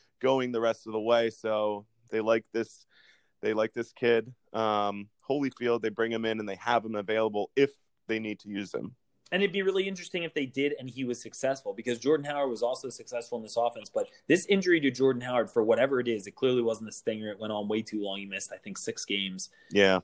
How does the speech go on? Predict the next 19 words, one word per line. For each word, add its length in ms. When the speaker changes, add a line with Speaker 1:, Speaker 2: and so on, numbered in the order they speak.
Speaker 2:
It's, 240
it's 160
one 160
of 60
those 180
things 360
where 420
he 240
had 300
a 60
good 280
thing 220
going, 340
but 180
for 120
whatever 280
reason, 320
this 200
injury, 520